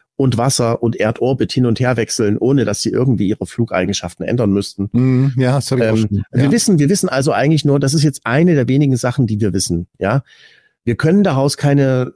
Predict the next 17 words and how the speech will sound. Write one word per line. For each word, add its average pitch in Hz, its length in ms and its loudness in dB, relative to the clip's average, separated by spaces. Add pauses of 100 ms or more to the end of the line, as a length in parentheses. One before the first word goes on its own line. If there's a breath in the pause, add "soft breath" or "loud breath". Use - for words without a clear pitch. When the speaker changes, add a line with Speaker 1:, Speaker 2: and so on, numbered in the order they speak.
(120)
Speaker 1:
eigentlich 131 360 0
keine 127 280 0
Schlussfolgerung 113 800 -2
ziehen, 110 380 0
was 110 220 -2
die 95 200 -2
wollen, 107 500 0 (500)
äh, 95 300 0
woher 101 420 -2
die 107 120 -4
sind 117 340 0
oder 87 160 -4
sowas. 87 320 -10
Aber 101 160 -4
wenn 160 220 2
man 160 180 2
es 127 300 -4